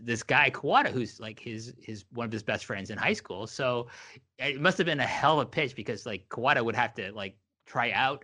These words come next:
all over again to get into the All Japan Dojo. And of course, you know, because, you know, we all know the story here that he does, he passes that, and he got into the All Japan Dojo, and the rest is history. But it, it'd be kinda interesting 'cause, like, who,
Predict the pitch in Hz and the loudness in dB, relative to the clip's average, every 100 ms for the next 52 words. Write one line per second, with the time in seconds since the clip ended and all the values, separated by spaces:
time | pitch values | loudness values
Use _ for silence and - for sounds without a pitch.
0 | _ - 131 131 156 131 92 85 76 _ | _ -10 -6 0 0 0 -2 -6 -10 _
1 | _ 92 113 104 104 95 104 - 151 208 | _ -8 -6 -6 -4 -2 -2 -2 0 0
2 | 104 92 101 117 - - _ _ 104 101 | -2 -6 -8 -10 -10 -20 _ _ -12 -12
3 | - 117 - 113 123 123 - - 117 95 | -10 -14 -6 -4 -4 -6 -16 -20 -16 -12
4 | 107 117 117 - _ _ 120 98 107 110 | -8 -8 -10 -18 _ _ -16 -12 -8 -4
5 | 92 - 104 120 - 87 87 87 104 123 | -2 -2 -2 -4 -2 -2 -2 -2 -2 -2
6 | 85 - - 127 - 85 - - 117 110 | -6 -10 -12 -6 -2 0 -2 -2 -4 -2
7 | - - 104 104 120 127 123 123 - - | -4 -4 -2 2 2 2 0 -6 -16 -18
8 | - - - 139 104 104 117 90 98 98 | -20 -14 -4 2 2 2 -2 -4 -4 -4
9 | 107 101 85 110 127 107 95 90 - - | -4 -4 -4 -4 -2 -2 -2 -2 -6 -8
10 | - 180 - 98 98 - - 165 170 180 | -2 -2 -2 -4 -6 -10 0 4 6 8
11 | 208 262 247 277 196 208 339 - 156 117 | 6 4 6 6 6 4 2 0 -2 -2
12 | 143 139 135 - 302 | -2 -2 0 4 4